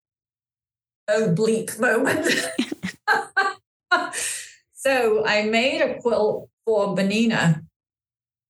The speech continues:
the Sterling Life quilt. It's a Sterling Life on Berkeley Square. And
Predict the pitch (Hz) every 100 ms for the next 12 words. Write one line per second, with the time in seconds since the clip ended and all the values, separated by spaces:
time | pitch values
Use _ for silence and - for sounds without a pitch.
0 | _ _ _ 196 196 262 - - - -
1 | 240 247 202 190 190 - 208 170 202 -
2 | 190 - 214 220 208 202 196 196 202 190
3 | 190 180 - 196 165 - 202 180 151 165
4 | - - _ _ _ - 208 202 208 196
5 | 190